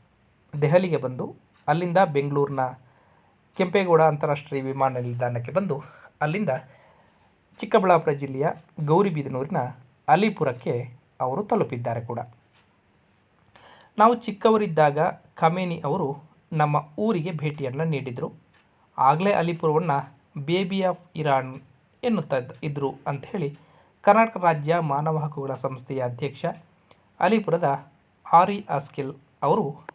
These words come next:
ಮಾಹಿತಿಯನ್ನು ನೀಡ್ತಾರೆ. ಇತ್ತ ಇರಾನ್ ನೆಲದಲ್ಲಿ ಯುದ್ಧ ತೀವ್ರವಾಗ್ತಾ ಇದ್ದಂತೆ ಇತ್ತ ಗೌರಿಬಿದನೂರು ತಾಲೂಕಿನ ಅಲಿಪುರದ ಗ್ರಾಮದ ಜನರ ಮನದಲ್ಲಿ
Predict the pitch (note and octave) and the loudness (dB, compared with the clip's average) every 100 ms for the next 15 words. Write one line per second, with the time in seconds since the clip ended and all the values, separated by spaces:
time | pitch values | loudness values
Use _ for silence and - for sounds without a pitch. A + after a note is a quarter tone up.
0 | - - C#3 C#3+ B2 B2+ F3+ B3 C3 A#2+ | -10 0 0 0 -8 -8 -4 -4 -4 -6
1 | A2+ A#2+ - _ _ _ _ _ _ _ | -8 -10 -14 _ _ _ _ _ _ _
2 | A3 A3+ C#4 G#3 G3 - - F#3+ G3 G#3+ | -4 2 6 6 4 -10 -12 -2 6 6
3 | G3+ F#3 E3+ D#3+ D3+ E3 G3+ - _ - | 6 4 0 0 -2 -2 -6 -10 _ -10
4 | E3+ D#3 E3 D#3+ D#3+ - - G#3+ A3+ F#3+ | -4 -2 2 2 2 -10 -6 -2 2 4
5 | C#3+ - - B2+ B2 B2 A#2+ F3+ A3 _ | 2 2 -4 -4 -4 -6 -4 -4 -6 _
6 | _ _ _ _ _ _ _ _ _ _ | _ _ _ _ _ _ _ _ _ _
7 | _ - G3+ G3+ E3 - - D#3 E3+ F#3+ | _ -6 4 8 8 4 -6 2 4 4
8 | E3 D3+ D3+ C#3+ C3+ C3 C#3 E3+ E3+ B2+ | 0 0 0 0 2 0 0 -4 -4 -4
9 | - - _ _ - F3+ A3 G3+ E3 D3 | -10 -20 _ _ 4 4 4 0 0 0
10 | C#3+ - - D3+ C#3+ C#3+ C3+ B2+ B2 - | -2 -8 -14 -2 2 4 2 -4 -6 -8
11 | - B2+ D#3 D#3+ F#3 B2+ - - _ _ | -14 -4 -2 0 0 -2 -6 -20 _ _
12 | C#3+ D#3+ D#3+ C3 F3 C3+ - | 0 0 0 -2 -6 -8 -10